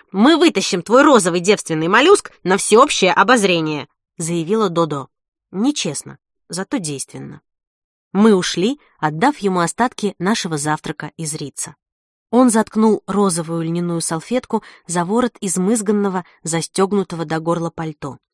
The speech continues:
Рогалик осыпал ему крошками грудь. Он спросил, в котором часу мы вернемся.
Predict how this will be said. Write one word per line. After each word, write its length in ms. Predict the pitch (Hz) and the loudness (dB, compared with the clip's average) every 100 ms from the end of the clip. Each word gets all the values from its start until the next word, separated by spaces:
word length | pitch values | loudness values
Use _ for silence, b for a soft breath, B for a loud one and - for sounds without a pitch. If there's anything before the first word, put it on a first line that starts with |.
| _ _ _ _ - | _ _ _ _ -8
Рогалик 560 | 160 156 214 240 - | -8 -4 -2 -2 -4
осыпал 460 | - 165 190 196 185 | -8 -6 -4 -4 -6
ему 240 | 165 165 | -4 -6
крошками 500 | 160 160 156 - 151 | -6 -6 -8 -8 -10
грудь. 400 | 151 147 139 - _ _ _ _ _ _ - | -8 -10 -12 -18 _ _ _ _ _ _ -2
Он 140 | 220 | -2
спросил, 520 | - 226 240 - 143 b b b | -2 -4 -4 -6 -8 b b b
в 80 | - | -10
котором 400 | 160 160 233 240 | -8 -2 0 0
часу 300 | 226 - 233 | -2 -2 0
мы 120 | 233 | 0
вернемся. 600 | 233 254 254 165 - - | 0 -2 -2 -2 -8 -14